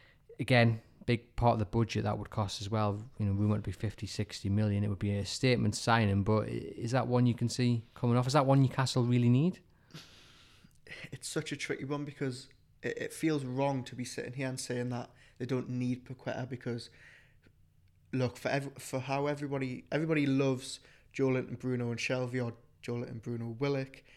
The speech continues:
Speaker 2: but Paqueta would raise that, you know, to another level completely, and he would get in that team. They would just,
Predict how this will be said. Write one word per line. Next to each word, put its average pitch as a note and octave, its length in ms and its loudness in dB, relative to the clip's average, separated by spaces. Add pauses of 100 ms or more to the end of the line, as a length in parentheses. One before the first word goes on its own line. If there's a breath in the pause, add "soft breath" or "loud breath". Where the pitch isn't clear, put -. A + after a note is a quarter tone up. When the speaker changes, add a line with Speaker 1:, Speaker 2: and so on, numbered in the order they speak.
(540 soft breath)
Speaker 2:
but C3 160 -2
Paqueta C3+ 400 -2
would A#2+ 240 -4
raise B2 320 0
that, B2+ 240 -4 (180)
you B2 80 -8
know, A2+ 220 -4
to - 140 -4
another A#2+ 260 0
level A#2 240 0
completely, B2 760 -6
and A#2+ 140 -2
he A#2+ 80 0
would B2+ 460 0
get B2+ 160 -2
in B2 120 -2
that - 220 -6
team. B2 320 -4
They B2+ 60 -2
would A#2+ 180 -6
just, - 160 -12